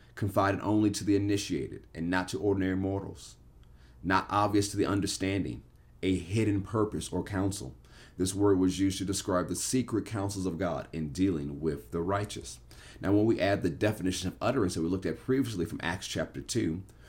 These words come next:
we can call praying in tongues an utterance of mysteries. When we add the definition of utterance from Acts chapter two, one through four,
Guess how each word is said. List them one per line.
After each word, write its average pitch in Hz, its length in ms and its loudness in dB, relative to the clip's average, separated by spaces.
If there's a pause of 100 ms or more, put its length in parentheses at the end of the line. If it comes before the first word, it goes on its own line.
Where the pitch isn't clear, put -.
(200)
we 120 100 6
can 113 160 0
call 107 240 2
praying 127 500 0
in 113 140 4
tongues 78 540 -6 (240)
an - 240 -6
utterance 117 420 4
of 95 160 -4
mysteries. - 580 -4 (320)
When 95 120 2
we 95 120 2
add 107 220 2
the 135 80 2
definition 131 640 2
of - 240 -6
utterance 104 360 0
from - 160 -10
Acts 85 260 -4
chapter 95 220 -4
two, 123 240 0
one 82 260 0
through 92 200 -2
four, 104 360 0